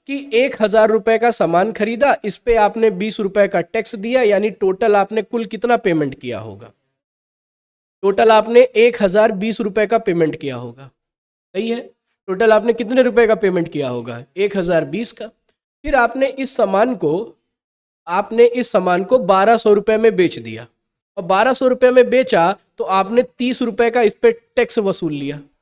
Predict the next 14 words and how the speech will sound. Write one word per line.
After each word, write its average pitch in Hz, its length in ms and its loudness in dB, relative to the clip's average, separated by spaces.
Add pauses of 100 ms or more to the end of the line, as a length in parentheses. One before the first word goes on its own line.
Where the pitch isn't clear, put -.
(360)
और 202 180 -4
आप 220 280 -2 (200)
अपने 262 320 2
आप 285 160 4
से 277 120 -4
नहीं 359 180 2
वसूलोगे, 151 640 -2 (200)
सरकार 214 540 0
की 302 220 -6
दिशा 202 440 -2
निर्देश 214 500 -2
के 285 120 -4
अनुसार 226 480 0
वसूलोगे। 147 640 -4